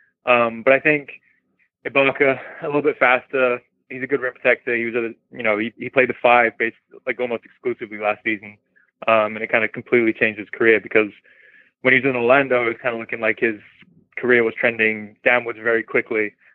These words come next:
Um, and even in his first full season with the Raptors, it kinda looked a little shaky. But last year, he was super effective. Um,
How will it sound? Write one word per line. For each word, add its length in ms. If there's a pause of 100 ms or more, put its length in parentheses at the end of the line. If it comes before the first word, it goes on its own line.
(100)
Um, 220
and 80
even 160
in 80
his 120
first 200
full 180
season 180
with 80
the 60
Raptors, 300
it 100
kinda 180
looked 140
a 40
little 160
shaky. 360
But 140
last 300
year, 140
he 100
was 180
super 200
effective. 500 (480)
Um, 360